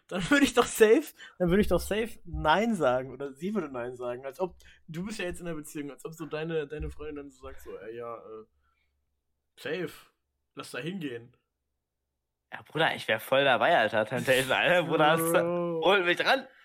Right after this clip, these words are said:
Speaker 1: Das ist doch auch einfach
Speaker 2: Digga, es ist
Speaker 1: safe Trennung am Ende. Das ist ja das gesamte
Speaker 2: Ja,
Speaker 1: Konzept, das ist einfach
Speaker 2: natürlich, natürlich.
Speaker 1: Wie dumm. Nein, ich will
Speaker 2: Ja,
Speaker 1: da
Speaker 2: es
Speaker 1: nicht
Speaker 2: ist
Speaker 1: hin.
Speaker 2: halt wirklich,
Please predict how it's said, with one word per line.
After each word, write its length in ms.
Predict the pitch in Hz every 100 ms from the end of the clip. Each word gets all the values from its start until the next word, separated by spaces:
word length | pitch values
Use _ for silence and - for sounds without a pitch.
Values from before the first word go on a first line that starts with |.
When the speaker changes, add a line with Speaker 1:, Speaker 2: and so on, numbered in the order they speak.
| _
Speaker 1:
Das 120 | 180
ist 120 | 214 294
doch 60 |
auch 160 | - -
einfach 320 | 220 220 208
Speaker 2:
Digga, 200 | 156 170
es 140 | 147 151
ist 200 | 156 - 147
Speaker 1:
safe 420 | 160 - 208 233 220
Trennung 380 | - 208 202 185
am 160 | 151 139
Ende. 420 | 135 139 135 143 _ _ _ _
Das 120 | 165
ist 40 | 180
ja 60 |
das 120 | 185
gesamte 220 | - 190 123
Speaker 2:
Ja, 180 | 170 220 226
Speaker 1:
Konzept, 280 | 196 -
das 80 | 165
ist 40 | 151
einfach 180 | 165 165
Speaker 2:
natürlich, 300 | 220 175 -
natürlich. 440 | 156 226 190 147 _ _ -
Speaker 1:
Wie 80 |
dumm. 640 | 160 165 175 202 165 135 - _ _ _
Nein, 480 | 160 220 285 220 185
ich 80 | 165
will 60 |
Speaker 2:
Ja, 140 | 156 175
Speaker 1:
da 80 |
Speaker 2:
es 60 | -
Speaker 1:
nicht 160 | 196 -
Speaker 2:
ist 160 | 170 160
Speaker 1:
hin. 80 |
Speaker 2:
halt 280 | 180 170 220
wirklich, 380 | 165 359 196 175